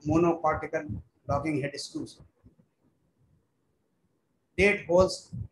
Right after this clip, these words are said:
in the longitudinal arm are one, two, three, four, and they are staggered. So this avoids longitudinal diaphyseal fissure. O W H two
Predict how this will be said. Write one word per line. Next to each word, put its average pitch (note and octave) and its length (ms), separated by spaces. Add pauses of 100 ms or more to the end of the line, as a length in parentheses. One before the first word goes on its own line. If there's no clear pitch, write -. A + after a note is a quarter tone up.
(540)
in D#3+ 100
the E3+ 280 (140)
longitudinal F3 600
arm D#3 360
are D#3 360
one, E3+ 400
two, F3 340
three, D#3+ 300
four, F3 360 (200)
and D3+ 180
they E3 100
are E3 260
staggered. E3+ 680 (600)
So C#3+ 260
this F3+ 380 (240)
avoids E3 500 (300)
longitudinal E3 680 (100)
diaphyseal D3+ 680
fissure. D#3 320 (2000)
O E3+ 80
W F3+ 360
H F3+ 180
two G3+ 240